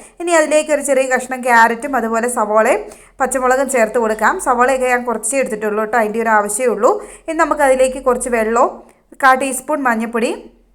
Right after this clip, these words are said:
അതുപോലെ ഒരു, ആ, അര ടേബിൾ സ്പൂൺ മല്ലിപ്പൊടി, പാകത്തിന് ഉപ്പും കൂടെ ചേർത്തിട്ട് നമുക്ക് അടച്ച് വെച്ച് ഒരു നാലഞ്ച് വിസിൽ വരുന്നോടം വരെ വേവിക്കാം. ഇനി നമുക്ക് അരപ്പിന് വേണ്ടി, ആ,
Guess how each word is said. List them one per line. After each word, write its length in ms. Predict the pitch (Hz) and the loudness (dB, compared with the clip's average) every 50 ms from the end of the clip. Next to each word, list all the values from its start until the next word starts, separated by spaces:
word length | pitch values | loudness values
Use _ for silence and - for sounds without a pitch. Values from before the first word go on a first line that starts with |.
| _ _ _ _ - - | _ _ _ _ -12 -10
അതുപോലെ 320 | 240 226 214 240 247 247 254 247 | -8 -6 0 0 2 4 4 4
ഒരു, 100 | 240 269 269 - - 233 | 4 2 -2 -2 -2 -2
ആ, 40 | 226 220 220 220 220 220 - 240 | 0 0 2 2 0 0 0 0
അര 120 | 240 247 254 247 | 0 0 -2 0
ടേബിൾ 400 | 277 254 247 247 240 208 240 240 240 240 | 2 2 2 2 2 0 -2 -4 -4 -6
സ്പൂൺ 200 | - 294 359 466 480 - - - - _ _ _ - 233 | -4 -4 -4 -4 -4 -12 -20 -20 -20 _ _ _ -4 0
മല്ലിപ്പൊടി, 540 | 240 240 233 240 269 247 247 240 226 226 294 392 427 - - - _ - | 0 2 2 2 0 0 0 0 0 0 0 -2 -4 -8 -16 -16 _ 0
പാകത്തിന് 440 | 277 254 247 254 247 262 262 294 285 262 | 2 2 4 2 2 -2 -4 -4 -4 -4
ഉപ്പും 180 | 240 - 254 247 233 | -4 -4 -4 -2 -2
കൂടെ 140 | 247 240 247 240 254 | -2 -2 -2 -2 -2
ചേർത്തിട്ട് 440 | 240 220 214 233 220 226 - 294 403 494 - - - _ _ _ _ - | -2 -2 -2 -6 -8 -4 -2 -2 -2 -2 -6 -12 -20 _ _ _ _ -10
നമുക്ക് 200 | 277 247 269 277 269 | -8 -4 0 2 2
അടച്ച് 220 | 240 240 240 240 285 262 | 2 2 0 -2 -2 -2
വെച്ച് 140 | 254 254 254 240 | 0 2 0 0
ഒരു 80 | 247 240 240 | 2 2 2
നാലഞ്ച് 360 | 240 233 240 247 247 226 269 240 | 4 4 4 2 0 -4 -4 -8
വിസിൽ 200 | 240 - - 233 254 240 | -8 -8 -4 2 2 2
വരുന്നോടം 320 | 226 214 226 226 240 240 220 | 2 2 0 -2 0 0 -2
വരെ 120 | 220 226 214 220 | -2 -2 -2 -2
വേവിക്കാം. 360 | 214 208 214 208 220 247 339 403 - - - - - _ - | -2 -2 -2 -2 0 0 0 0 -2 -10 -20 -20 -20 _ -8
ഇനി 100 | 359 339 349 | -4 0 0
നമുക്ക് 240 | 339 311 330 330 311 294 269 | 2 2 2 4 6 6 6
അരപ്പിന് 340 | 262 269 254 - 233 294 285 277 | 6 4 0 -2 -4 -2 2 2
വേണ്ടി, 240 | 254 254 240 311 349 - - | 4 4 2 -2 -4 -4 -4
ആ, 20 | 247 | -4